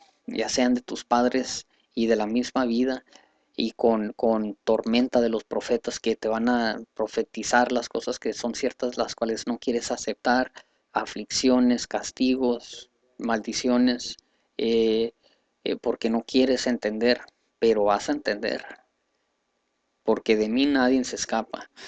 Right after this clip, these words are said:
Si te escondes en la profundidad del infierno, hasta allá abajo te voy y te saco.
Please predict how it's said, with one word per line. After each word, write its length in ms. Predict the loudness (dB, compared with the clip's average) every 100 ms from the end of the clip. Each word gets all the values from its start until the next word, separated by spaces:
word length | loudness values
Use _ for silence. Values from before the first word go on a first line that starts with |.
| -20 -20 _ -10
Si 220 | -6 -6
te 160 | -2
escondes 520 | -4 4 4 6 6 4
en 80 |
la 80 | 0
profundidad 640 | -2 -8 -4 -2 2 4 4
del 180 | 4
infierno, 580 | 2 2 4 4 2 0
hasta 340 | 0 -2 -2 0
allá 200 | 6 6
abajo 280 | 4 0
te 140 | -4 -2
voy 240 | 0 0
y 40 | 0
te 180 | -2
saco. 480 | 0 2 2 -2 -6